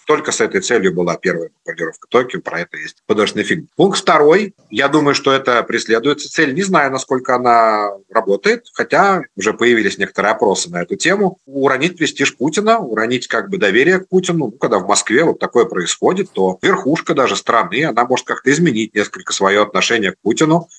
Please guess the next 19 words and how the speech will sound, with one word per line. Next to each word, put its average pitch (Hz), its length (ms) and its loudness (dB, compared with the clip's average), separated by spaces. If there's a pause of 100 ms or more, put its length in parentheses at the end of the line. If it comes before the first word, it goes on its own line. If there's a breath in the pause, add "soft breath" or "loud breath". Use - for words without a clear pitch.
(100)
раз - 240 0
он 143 100 2
не 107 120 -2
может 117 240 -2
ничего 113 180 -2
с 117 80 0
этим 113 180 -4
поделать. 139 360 -4 (100)
Третье — 170 680 0 (160)
это 156 760 2
военная, 127 440 -2
как - 160 -6
ни 107 80 -16
странно, 95 340 -2
задача, 127 460 0
но 98 140 -2
она 110 120 0
есть, 107 280 0
конечно. - 380 -14